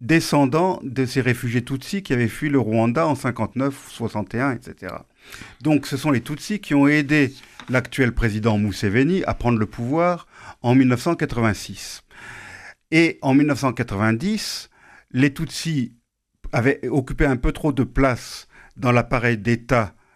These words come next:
euh, ougandais. L'actuel président du Rwanda, Paul Kagame, était le patron des services secrets de l'armée ougandaise, donc il avait un poste très important dans l'appareil, euh,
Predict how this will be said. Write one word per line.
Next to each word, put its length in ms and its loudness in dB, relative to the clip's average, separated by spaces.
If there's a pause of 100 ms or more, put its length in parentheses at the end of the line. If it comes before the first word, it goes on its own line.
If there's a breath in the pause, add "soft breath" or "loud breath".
(220)
euh, 720 0 (120)
ougandais. 640 2 (320 soft breath)
L'actuel 420 0
président 300 0
du 100 -2
Rwanda, 480 2
Paul 240 -2
Kagame, 460 2 (280 loud breath)
était 300 0
le 100 4
patron 440 -2
des 100 -2
services 380 -2
secrets 380 0
de 180 -2
l'armée 280 4
ougandaise, 640 2
donc 220 -4
il 80 -6
avait 140 -4
un 100 -2
poste 380 -4 (320 soft breath)
très 320 2
important 560 -2 (240 loud breath)
dans 100 -2
l'appareil, 560 0
euh, 220 -6